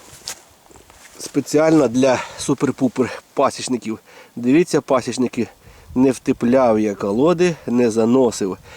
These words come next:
Від кліща, правда, пластиночки ставив. І що, що, дивіться, і миші тут є. В колодах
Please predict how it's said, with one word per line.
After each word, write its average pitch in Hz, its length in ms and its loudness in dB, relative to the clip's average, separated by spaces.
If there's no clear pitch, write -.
Від 117 140 -4
кліща, 123 520 0
правда, 104 440 0
пластиночки 175 640 -2
ставив. 180 340 0
І 131 120 0
що, 185 240 2
що, 165 240 0
дивіться, 156 560 0
і 220 140 -2
миші 226 460 4
тут 143 240 -2
є. 117 320 2
В - 80 -18
колодах 180 640 0